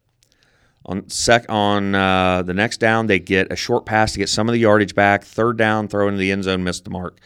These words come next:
So they're sitting here, twenty-six yard field goal. It's fourth down. Um, I don't know. They, I, it was,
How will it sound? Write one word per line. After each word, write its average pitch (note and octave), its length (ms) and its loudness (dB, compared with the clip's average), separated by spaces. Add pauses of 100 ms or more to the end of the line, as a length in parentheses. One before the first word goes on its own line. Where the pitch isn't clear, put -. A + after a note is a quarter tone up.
(460)
So A2 240 2
they're A2 180 4
sitting A2+ 420 0
here, F2+ 420 -2 (1400)
twenty-six A2 540 -2
yard F#2 200 2
field F2 300 -6
goal. F#2+ 180 -10
It's - 100 -12
fourth G2 300 -2
down. G2 400 0 (800)
Um, F2+ 340 -2
I F#2+ 140 -8
don't G#2+ 360 -2
know. G2 100 -2
They, F#2 320 -4 (1200)
I, G2 200 -4
it G#2+ 120 -2
was, G2+ 220 -2